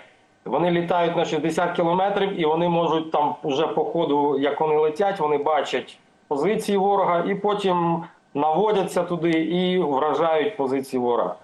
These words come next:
Є дрони, ну, по-перше, ну, аеророзвідка, перш за все, аеророзвідка засікає позиції, е, ну, зазвичай. Ну, а потім уже туди направляються вже ударні дрони,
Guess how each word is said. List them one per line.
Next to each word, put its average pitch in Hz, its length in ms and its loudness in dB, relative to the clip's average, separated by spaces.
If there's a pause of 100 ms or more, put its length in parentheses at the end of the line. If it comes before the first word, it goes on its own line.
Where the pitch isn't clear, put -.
(420)
Є 165 160 0
дрони, 202 300 2
ну, 190 260 0
по-перше, 185 500 -2
ну, 160 300 -2
аеророзвідка, 156 1000 0 (180)
перш 151 220 0
за 160 120 0
все, 170 280 0
аеророзвідка 170 840 0
засікає 127 720 0 (200)
позиції, 117 800 -2
е, 123 440 0
ну, 165 180 0
зазвичай. 139 640 0 (440)
Ну, 165 80 2
а 170 60 2
потім 190 340 0
уже 165 360 0
туди 160 200 0
направляються 151 800 0
вже 131 140 0
ударні 170 460 0
дрони, 160 480 0